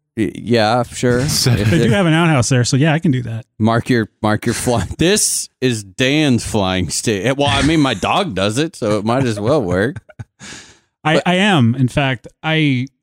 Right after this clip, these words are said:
Speaker 3: my scooter is in mini storage and has been in mini storage for months.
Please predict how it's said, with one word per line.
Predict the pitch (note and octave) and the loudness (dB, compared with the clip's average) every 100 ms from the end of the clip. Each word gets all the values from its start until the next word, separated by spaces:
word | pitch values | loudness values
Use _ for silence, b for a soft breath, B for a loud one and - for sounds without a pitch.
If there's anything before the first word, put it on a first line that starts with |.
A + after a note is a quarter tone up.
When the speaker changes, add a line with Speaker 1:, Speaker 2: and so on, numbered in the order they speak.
| _ - | _ -2
Speaker 3:
my | D3+ D#3 E3+ E3+ | 0 2 0 -2
scooter | - - E3 D#3 C#3+ | -6 0 2 4 2
is | C#3 C#3 | 2 2
in | C#3 C3+ | 4 4
mini | C#3+ | 4
storage | C#3+ C#3 B2+ B2 | 2 2 2 4
and | B2 | 4
has | A#2+ | 2
been | - C3+ | 2 2
in | C3 | 4
mini | B2 A#2+ | 4 2
storage | - A#2+ A2+ | 2 -2 -2
for | - | -2
months. | A2 A2 G#2+ - - | -2 -2 -4 -8 -16